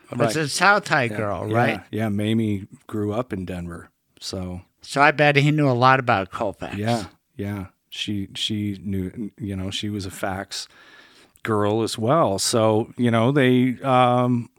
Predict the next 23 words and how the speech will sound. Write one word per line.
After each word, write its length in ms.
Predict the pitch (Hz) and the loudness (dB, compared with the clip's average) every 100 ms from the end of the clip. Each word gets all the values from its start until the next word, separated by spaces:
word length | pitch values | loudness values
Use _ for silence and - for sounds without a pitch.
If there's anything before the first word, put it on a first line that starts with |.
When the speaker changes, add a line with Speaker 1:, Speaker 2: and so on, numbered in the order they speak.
| _ _ _ _ _ | _ _ _ _ _
Speaker 2:
but, 260 | 120 143 143 | 2 2 4
you 60 | 180 | 2
know, 80 | 139 | 2
when 180 | 131 | 4
they, 160 | 123 120 | 4 2
when 180 | 120 120 | 2 0
they 120 | 117 | 0
bypassed, 920 | 107 120 131 127 123 117 113 - - 113 | 2 2 2 0 -2 0 -2 -4 -4 -2
uh, 340 | 110 107 107 | 0 0 -2
Colfax 760 | - 123 160 123 110 120 - - | -2 -2 0 0 0 0 -4 -8
as, 560 | 113 104 104 92 - - | -6 -4 -4 -6 -10 -10
as 360 | 104 101 92 101 | -8 -6 -6 -6
this 440 | 101 95 - - - | -6 -4 -6 -8 -6
tourist 480 | 113 123 151 127 | -2 0 0 -2
strip 540 | - - 95 95 113 - | -4 -4 -4 -6 -6 -10
through 240 | - 101 | -8 -6
town, 540 | 92 113 143 113 101 123 _ _ _ _ _ _ _ | -6 -4 -2 -2 -4 -8 _ _ _ _ _ _ _
uh, 320 | 101 101 98 101 | -8 -4 -4 -4
you 100 | 117 | -2
know, 240 | 110 98 113 | -2 -2 -4
it 120 | 101 | -8
just 240 | 101 - | -8 -8
took 280 | - 110 - | -4 -4 -6